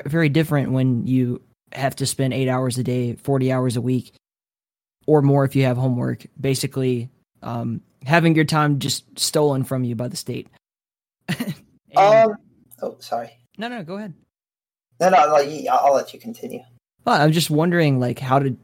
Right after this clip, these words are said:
Speaker 1: how did you think that that shaped your ability to work on your own and to learn things on your own?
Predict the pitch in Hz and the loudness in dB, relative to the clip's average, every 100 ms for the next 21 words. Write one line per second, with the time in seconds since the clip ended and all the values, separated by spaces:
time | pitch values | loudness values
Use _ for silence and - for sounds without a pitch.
0 | - - - 160 156 160 147 143 139 - | -20 -8 0 2 4 2 2 0 0 0
1 | 127 123 - - 143 135 - 131 123 117 | 0 -2 -2 0 0 0 -2 0 2 0
2 | 117 123 123 120 120 - 131 120 113 117 | 0 0 2 0 -2 -2 -2 0 -2 -2
3 | 120 123 123 123 147 160 120 120 117 117 | -4 0 0 2 2 2 0 -2 -2 -2
4 | - 127 120 117 123 123 127 120 123 120 | -2 -2 -2 -2 0 0 0 -2 0 -2
5 | 120 131 | -2 -2